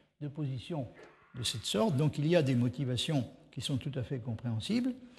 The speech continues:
mais, euh, ajoute-t-il, partout des demi-mesures ou des absolutisations inadmissibles d'unilatéralité qui ne sont justifiées que de façon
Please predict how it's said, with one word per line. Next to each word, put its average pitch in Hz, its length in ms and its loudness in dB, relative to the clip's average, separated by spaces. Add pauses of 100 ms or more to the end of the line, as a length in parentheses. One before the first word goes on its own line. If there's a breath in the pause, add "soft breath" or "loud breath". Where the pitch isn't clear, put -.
(220 loud breath)
mais, 247 480 6
euh, 143 180 0
ajoute-t-il, 135 460 2
partout 208 420 6
des 147 140 8
demi-mesures 156 800 10
ou 139 40 0
des 120 220 0
absolutisations 139 920 0
inadmissibles 135 880 0
d'unilatéralité 147 1080 0
qui - 100 -6
ne 135 120 -2
sont 135 200 -4
justifiées 113 580 -6
que 160 140 -8
de 120 120 -4
façon 147 360 -6